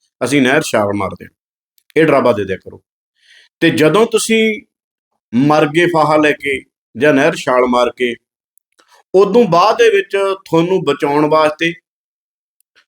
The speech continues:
ਤੁਹਾਡੇ ਪਰਿਵਾਰ ਦੇ ਬੰਦੇ ਨੂੰ ਨੌਕਰੀ ਦਿਵਾਉਣ ਵਾਸਤੇ,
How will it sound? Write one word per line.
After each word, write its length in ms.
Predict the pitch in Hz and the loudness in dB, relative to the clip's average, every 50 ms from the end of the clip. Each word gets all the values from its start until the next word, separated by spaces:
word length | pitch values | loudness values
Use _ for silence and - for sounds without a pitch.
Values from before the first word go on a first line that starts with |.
| _ - | _ 0
ਤੁਹਾਡੇ 300 | 165 170 156 139 151 151 | 2 2 4 2 2 0
ਪਰਿਵਾਰ 520 | - - 151 143 139 143 143 143 147 143 | 2 0 0 2 2 4 4 2 2 0
ਦੇ 160 | 143 160 160 - | 0 -2 -2 0
ਬੰਦੇ 220 | 143 135 143 151 | 0 0 0 0
ਨੂੰ 120 | 156 151 | -2 -4
ਨੌਕਰੀ 340 | 139 127 123 117 - 127 139 | -4 -6 -6 -6 -8 -10 -8
ਦਿਵਾਉਣ 360 | 139 143 135 143 147 151 151 | -8 -4 -2 0 0 0 0
ਵਾਸਤੇ, 400 | 151 151 151 147 147 - 160 160 | 2 2 0 0 -2 -4 -6 -8